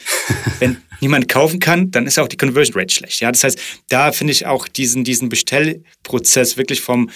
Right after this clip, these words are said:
Speaker 2: Pro-, Kategorie zum Produkt, zum Warenkorb, vom Warenkorb zum Checkout,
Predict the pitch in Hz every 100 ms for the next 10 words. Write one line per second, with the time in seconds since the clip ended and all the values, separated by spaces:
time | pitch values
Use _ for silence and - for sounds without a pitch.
0 | - - - - 98 104 - 127 120 135
1 | 139 131 - 123 135 135 - 131 120 123
2 | 131 135 127 113 117 120 127 - 127 -
3 | - 117 - 139 123 123 139